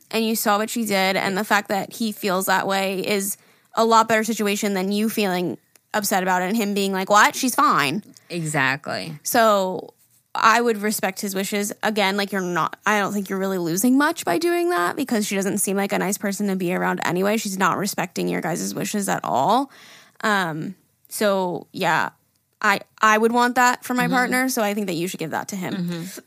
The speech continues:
Speaker 2: I agree.
Speaker 1: Yeah.
Speaker 2: I agree.
Speaker 1: And that's that.
Speaker 2: Huh.
Speaker 1: And don't worry if you're the bitch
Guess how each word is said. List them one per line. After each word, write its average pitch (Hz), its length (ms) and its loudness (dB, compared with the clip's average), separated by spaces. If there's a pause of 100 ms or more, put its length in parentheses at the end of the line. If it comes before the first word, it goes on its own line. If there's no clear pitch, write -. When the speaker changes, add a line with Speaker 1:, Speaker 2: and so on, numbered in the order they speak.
(320)
Speaker 2:
I 175 160 0
agree. 156 320 -4 (180)
Speaker 1:
Yeah. 214 200 -6 (240)
Speaker 2:
I 170 80 -8
agree. 160 320 -12 (960)
Speaker 1:
And 240 80 -4
that's 254 100 -6
that. 277 180 -4 (260)
Speaker 2:
Huh. 180 100 -14 (2250)
Speaker 1:
And 240 100 -4
don't 254 100 -2
worry 220 200 -2
if 202 80 -4
you're 185 80 -4
the 185 80 -10
bitch 185 180 -8